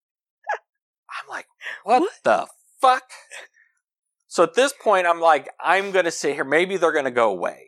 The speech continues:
Speaker 2: Mm-hmm.
Speaker 1: 'Cause I'd like to sit here for a few more minutes. They didn't go away. And then they started threatening each other with physical violence. Now,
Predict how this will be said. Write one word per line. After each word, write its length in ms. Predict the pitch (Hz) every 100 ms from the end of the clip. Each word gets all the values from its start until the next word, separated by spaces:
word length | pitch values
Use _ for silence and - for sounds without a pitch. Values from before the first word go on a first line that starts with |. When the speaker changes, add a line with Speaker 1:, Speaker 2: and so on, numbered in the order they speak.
| 233
Speaker 2:
Mm-hmm. 400 | 226 214 214 202 -
Speaker 1:
'Cause 100 | 123
I'd 160 | 156 156
like 160 | 147
to 80 | -
sit 220 | - 120
here 140 | 113 98
for 160 | -
a 40 | 95
few 160 | -
more 160 | 95 92
minutes. 540 | 110 175 110 - - _ _ _ _
They 80 | 110
didn't 180 | 113 95
go 100 | 95
away. 380 | 90 101 92 - _ _ - - - - _ _ _ _ _ _ _ _ _ _ _ _ _ _ _ -
And 100 | 113
then 100 | 147
they 100 | 156
started 320 | - 147 123
threatening 420 | - 120 131 131
each 220 | 127 135 135
other 180 | 123 120
with 140 | 101
physical 400 | - 120 120 113
violence. 380 | 110 117 117 -
Now, 300 | 143 123